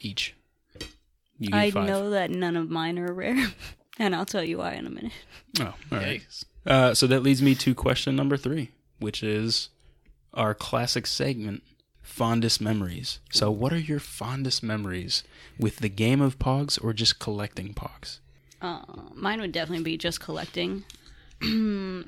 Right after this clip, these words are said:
Speaker 2: And I honestly didn't even remember until I looked at these, like, where they had come from. But, like we had said, two of my slammers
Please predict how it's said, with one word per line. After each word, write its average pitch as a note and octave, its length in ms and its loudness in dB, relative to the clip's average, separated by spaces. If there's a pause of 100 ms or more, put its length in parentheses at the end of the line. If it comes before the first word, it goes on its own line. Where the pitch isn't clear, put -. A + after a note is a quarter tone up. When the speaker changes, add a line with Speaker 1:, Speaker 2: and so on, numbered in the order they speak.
(120)
Speaker 2:
And E3 960 -4 (260)
I F#3 140 -2
honestly G#3 420 -2
didn't G3 220 -4
even D#3+ 160 -2
remember F3 400 -2
until F3 320 -4
I D3+ 60 2
looked D#3+ 260 -6
at G3 120 -8
these, G#3 360 -6
like, D3 180 -4
where F3+ 180 -2
they E3+ 120 -2
had - 180 -4
come F3 220 -2
from. G#3+ 380 -2
But, - 320 -2 (220)
like F3 500 -4 (100)
we F#3+ 200 -4
had F3 160 -2
said, F3+ 600 0
two A3 280 2
of F3+ 80 2 (160)
my F3+ 180 -2
slammers F3+ 920 -2